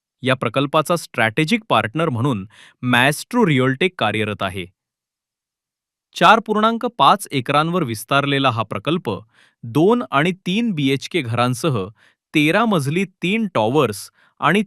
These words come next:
तीसहून अधिक आधुनिक सुविधा देतो, जसे की स्विमिंग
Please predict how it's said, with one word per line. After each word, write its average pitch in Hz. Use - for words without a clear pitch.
तीसहून 214
अधिक 131
आधुनिक 139
सुविधा 120
देतो, 101
जसे 123
की 117
स्विमिंग 117